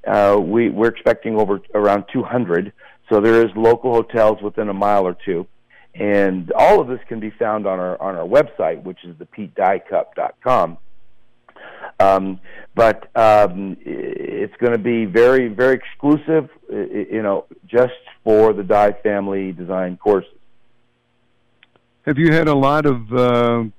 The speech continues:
Speaker 2: people signing up for it so far?
Speaker 1: Yes, we've got some great courses signed up, and we've got many others in the works. See, the fu-, the fun part is this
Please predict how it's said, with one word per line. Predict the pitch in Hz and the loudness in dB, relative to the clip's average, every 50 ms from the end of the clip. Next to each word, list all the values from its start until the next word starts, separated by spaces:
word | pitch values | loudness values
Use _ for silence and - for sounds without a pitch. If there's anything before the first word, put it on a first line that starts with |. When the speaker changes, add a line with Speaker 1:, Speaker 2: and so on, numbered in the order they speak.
| _ _ | _ _
Speaker 2:
people | - 151 156 - 151 135 131 113 107 - _ - - | -2 -2 -2 0 0 -2 -2 -2 -6 -10 _ -6 -2
signing | 147 139 139 143 143 135 131 | 0 0 2 2 0 0 0
up | 135 160 - - - - - - | 0 -2 -4 -8 -14 -18 -12 -6
for | 143 147 156 | -4 -2 -2
it | 151 - - - | -2 -4 -6 -4
so | 156 147 143 | -4 -4 -2
far? | - 151 147 156 165 214 202 - _ _ _ _ _ _ _ _ _ _ _ - - - - | -2 -4 -4 -2 -4 -8 -12 -16 _ _ _ _ _ _ _ _ _ _ _ -16 -14 -8 0
Speaker 1:
Yes, | - 135 156 180 196 170 - - | 2 4 6 6 6 4 2 -2
we've | 120 131 120 | -8 -8 0
got | 113 143 151 156 - | 2 2 2 0 -2
some | - 135 120 | -8 -10 -6
great | 95 120 135 143 151 | -2 -2 -2 -2 -2
courses | - - 139 143 151 147 - 135 - - | -4 -2 0 0 0 -2 -6 -14 -10 -4
signed | - 143 139 135 127 120 | -2 -2 0 -2 0 2
up, | 127 131 156 160 - - | 2 2 2 2 0 -2
and | 123 123 | -2 -2
we've | 123 107 | 0 0
got | 123 117 - | -2 -2 -2
many | 131 131 135 139 139 | -4 -4 -2 -2 0
others | 131 135 131 131 127 123 107 - _ _ _ _ _ _ | 0 0 0 0 0 -2 -4 -10 _ _ _ _ _ _
in | 131 131 123 117 | -6 -4 -2 -2
the | 110 | -2
works. | 104 98 120 147 143 135 - - - | -2 2 4 4 4 4 2 -4 -6
See, | 147 | -4
the | 139 127 | -4 -4
fu-, | 117 - - 123 - - - - - - - - | -4 -2 -4 -6 -6 -8 -14 -18 -18 -18 -10 -10
the | 143 | -10
fun | 131 - 240 247 262 254 | 0 0 2 2 2 -2
part | - - 175 151 135 131 127 - | -4 0 2 2 2 2 0 -4
is | 143 123 110 110 | -8 -10 -6 -4
this | 131 120 98 85 | -2 -2 -2 -4